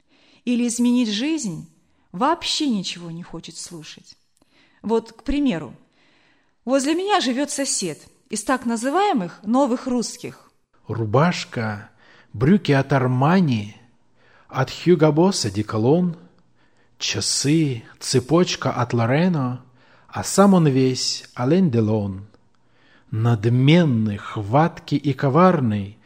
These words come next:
Speaker 2: возле лежит его душа, улыбкой наглою сверкая, идет по жизни не спеша. На всех презрительно он смотрит из окна роскошного ауто,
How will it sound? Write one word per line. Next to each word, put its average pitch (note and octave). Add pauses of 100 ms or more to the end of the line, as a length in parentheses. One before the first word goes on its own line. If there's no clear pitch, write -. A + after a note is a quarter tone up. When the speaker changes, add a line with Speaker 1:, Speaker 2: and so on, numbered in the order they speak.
(320)
Speaker 2:
возле F#3
лежит A#2
его B2
душа, B2 (680)
улыбкой C#3
наглою A#2+
сверкая, A2 (320)
идет A2
по A2+
жизни G2+ (120)
не F#3
спеша. G#2+ (920)
На C3
всех -
презрительно D#3+
он E3+
смотрит E3+ (140)
из A#2
окна B2
роскошного A#2
ауто, A#2